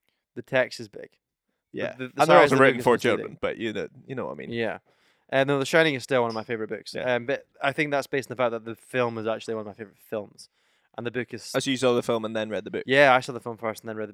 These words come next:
Speaker 1: book. Um, and I only read the book because I wanted to know the differences between the differences that I knew that Kubrick took with the liberties of what happened in the book.
Speaker 2: Classic Kubrick.
Speaker 1: Kubrick, what a cr-, I mean, that's a topic. That's a big topic
Speaker 2: You
Speaker 1: on its
Speaker 2: discussed,
Speaker 1: own.
Speaker 2: you discussed it briefly the other week when you were talking about your documentaries.
Speaker 1: Room two three seven.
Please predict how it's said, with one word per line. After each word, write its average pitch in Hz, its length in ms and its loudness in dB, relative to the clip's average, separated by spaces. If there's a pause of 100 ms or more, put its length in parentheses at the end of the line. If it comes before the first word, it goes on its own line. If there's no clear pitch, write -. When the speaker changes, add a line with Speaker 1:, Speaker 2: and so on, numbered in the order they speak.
(120)
Speaker 1:
book. - 160 -16 (120)
Um, 107 460 -6 (640)
and 131 120 2
I 139 60 4
only 143 200 0
read 135 160 4
the 135 60 -2
book 127 140 -2
because 117 200 -10
I 123 40 0
wanted 117 240 -4
to 117 60 -12
know 117 80 -8
the 110 100 -10
differences 120 480 -10
between 110 500 -12 (560)
the 127 160 -6
differences 120 360 -8
that 113 140 -2
I 117 80 -2
knew 120 200 -8
that 113 140 -14
Kubrick 117 300 -10 (240)
took - 340 -10
with 117 140 -12
the 113 60 -16
liberties 110 340 -10
of 101 100 -16 (360)
what 110 120 -10
happened 101 220 -16
in 98 60 -20
the 107 120 -8
book. - 140 -20 (140)
Speaker 2:
Classic - 680 -12
Kubrick. 104 440 -4
Speaker 1:
Kubrick, 110 360 -6
what - 100 -8
a - 20 -12
cr-, - 240 -6
I 131 80 6
mean, 131 100 -4
that's 135 200 -2
a 117 40 -16
topic. 123 460 -4
That's 160 180 2
a 175 80 -2
big 160 340 4
topic 135 380 4
Speaker 2:
You 156 160 6
Speaker 1:
on - 60 0
its 117 100 0
Speaker 2:
discussed, 180 320 2
Speaker 1:
own. 202 60 -12
Speaker 2:
you 147 100 0
discussed 143 380 0
it 95 80 -6
briefly 113 420 0
the 104 100 -6
other 104 140 -2
week 113 220 -6
when 113 100 -8
you 101 60 -8
were 104 80 -6
talking 117 320 -6
about 113 200 -6
your 113 140 -6
documentaries. 123 600 -8
Speaker 1:
Room 120 120 -4
two 123 160 -12
three 123 200 -10
seven. 113 300 -4